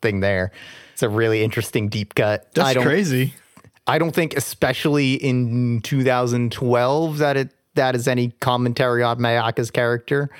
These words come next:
Speaker 1: But I think it's an interesting story, especially coming out of nineteen seventy-five.
Speaker 2: No kidding.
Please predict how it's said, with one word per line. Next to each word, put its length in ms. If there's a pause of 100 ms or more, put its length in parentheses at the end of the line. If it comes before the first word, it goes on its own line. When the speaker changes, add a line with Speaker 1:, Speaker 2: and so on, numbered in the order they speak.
(360)
Speaker 1:
But 100
I 60
think 180
it's 100
an 60
interesting 420
story, 300
especially 400
coming 260
out 120
of 80
nineteen 240
seventy-five. 640
Speaker 2:
No 160
kidding. 440